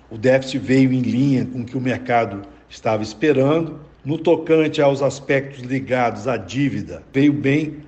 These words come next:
dentro do esperado. Então, é uma situação difícil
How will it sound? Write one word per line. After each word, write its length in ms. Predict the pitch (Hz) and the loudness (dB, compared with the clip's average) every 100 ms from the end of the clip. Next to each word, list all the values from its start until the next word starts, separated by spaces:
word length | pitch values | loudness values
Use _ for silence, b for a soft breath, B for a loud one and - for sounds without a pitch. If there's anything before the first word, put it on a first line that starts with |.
| - | -20
dentro 340 | 107 127 135 139 | -2 2 2 0
do 140 | 135 | -4
esperado. 720 | 147 147 151 117 120 113 92 - - - - | -4 0 2 2 2 0 -2 -10 -20 -18 -12
Então, 560 | 117 - 160 170 165 165 | -8 -2 2 2 0 -4
é 80 | |
uma 160 | 147 156 | -2 -2
situação 400 | 143 135 101 107 | 0 -2 -2 -4
difícil 680 | 120 165 - 175 220 - | -4 -4 -2 -2 -2 -6